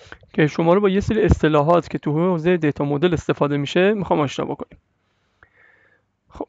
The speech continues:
بذار من این نوتپد باز کنم که رو نوتپد بنویسم. ما تو حوزهٔ دیتا مدل یه چیزی داریم بچه‌ها به نام کی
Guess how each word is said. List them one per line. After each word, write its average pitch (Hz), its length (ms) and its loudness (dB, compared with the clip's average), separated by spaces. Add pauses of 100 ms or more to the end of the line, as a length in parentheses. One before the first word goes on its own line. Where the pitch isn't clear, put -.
بذار 175 200 -4
من 196 60 0
این 190 160 -2
نوتپد 165 440 -6
باز 180 240 -6
کنم 202 300 -6
که 196 160 -8
رو 190 280 -6
نوتپد 156 460 -8
بنویسم. 131 500 -6 (1500)
ما 302 100 2
تو 311 120 -2
حوزهٔ 196 680 2 (600)
دیتا 156 280 0
مدل 151 580 0 (260)
یه 240 80 -2
چیزی 226 360 -2
داریم 156 220 0
بچه‌ها 156 380 -2
به 151 140 -4
نام 185 200 -2
کی - 460 -4